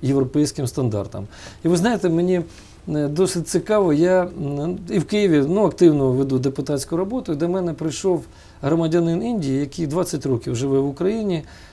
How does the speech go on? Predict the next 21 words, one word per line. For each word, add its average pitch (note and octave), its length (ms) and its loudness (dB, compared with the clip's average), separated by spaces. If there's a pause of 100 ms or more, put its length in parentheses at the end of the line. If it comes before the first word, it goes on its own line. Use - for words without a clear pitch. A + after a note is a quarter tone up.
побудував, E3 600 4
зробив D#3+ 380 2
інвестицію D#3 540 -2
чотириста D#3+ 460 2
мільйонів C3 460 2
в A#2+ 60 -2
економіку B2 520 -2
нашої A#2+ 340 -4
держави E3 480 -2 (540)
і B3 220 0
випускає F#3 520 4
ліки. A#2 320 0 (400)
Прекрасні, D#3+ 760 0 (300)
сучасні, C#3+ 680 -2
ефективні C3+ 560 -2
ліки. G#2+ 300 -6 (560)
Він, A3+ 160 -2
проїжджаючи F3+ 600 2
мимо D#3+ 220 0
українського D#3+ 540 -2
дому, D#3+ 400 0